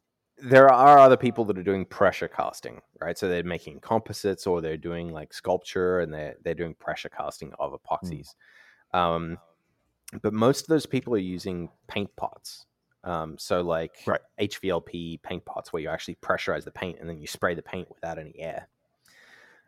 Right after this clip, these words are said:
Speaker 1: Um, I guess that's not H V L P. I don't know what that's called. Like, direct, whatever. Um,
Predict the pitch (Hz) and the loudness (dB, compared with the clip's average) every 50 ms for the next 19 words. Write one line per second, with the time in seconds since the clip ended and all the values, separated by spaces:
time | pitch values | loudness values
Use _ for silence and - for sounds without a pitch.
0 | _ _ - 98 95 95 92 92 92 90 90 85 82 82 82 - _ _ _ _ | _ _ 0 2 4 4 4 2 0 -2 -4 -8 -10 -12 -16 -20 _ _ _ _
1 | - 90 90 87 - - 78 - - - 78 73 76 73 - - - - - - | -8 -6 -6 -6 -8 -10 -12 -10 -10 -10 -8 -8 -10 -10 -12 -14 -14 -14 -12 -12
2 | - 80 71 69 92 92 85 80 - - - - - - - 80 73 - - - | -10 -8 -6 -6 -6 -8 -8 -10 -12 -14 -16 -16 -16 -12 -10 -8 -8 -8 -10 -14
3 | - _ _ _ _ _ _ _ _ _ _ 143 _ _ - - _ - 78 71 | -18 _ _ _ _ _ _ _ _ _ _ _ _ _ -20 -18 _ -12 -10 -8
4 | 71 - - - - - _ _ _ _ _ _ _ _ - - - - - - | -10 -10 -12 -16 -20 -20 _ _ _ _ _ _ _ _ -14 -14 -14 -14 -16 -18
5 | _ _ _ _ - - - - - - _ _ - 131 135 123 117 113 110 107 | _ _ _ _ -20 -20 -20 -20 -20 -20 _ _ 2 6 8 8 8 6 4 0
6 | 101 95 | -4 -6